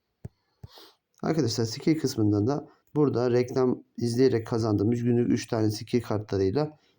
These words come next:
ben gelişime devam ediyorum. Yaklaşık altı tane geliştirdik bile. Ya burada biraz daha tabii aşmadığımız için daha yavaş ilerliyor. Performance'i de level on üç seviyelerine getirmek istiyorum açıkçası. Evet, zindanda en iyi bestimizi yaptık. Skorumuzu yaptık.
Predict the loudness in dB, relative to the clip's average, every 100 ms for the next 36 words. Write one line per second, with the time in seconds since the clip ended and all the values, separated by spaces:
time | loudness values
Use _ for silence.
0 | _ _ _ 0 2 4 2 2 2 4
1 | 4 2 2 2 2 0 -2 -4 -8 -6
2 | -2 -2 -2 0 0 0 2 4 4 0
3 | -4 -4 -6 -6 -6 -10 _ _ -4 -2
4 | 2 2 2 4 2 2 -2 -2 0 -2
5 | 0 2 2 2 -2 0 2 2 2 0
6 | -2 0 2 0 -6 _ _ -6 -2 0
7 | -2 -2 0 0 0 -4 -2 0 2 2
8 | 0 0 2 2 2 2 0 0 -2 -4
9 | -6 -4 -2 -4 -6 -6 -4 -10 _ _
10 | _ _ _ _ _ _ _ -2 2 2
11 | 4 4 4 2 2 2 4 4 2 -6
12 | _ _ 0 2 0 0 2 2 0 -2
13 | -4 -4 -12 _ _ _ -20 -2 2 2
14 | 2 0 0 -2 -4 -4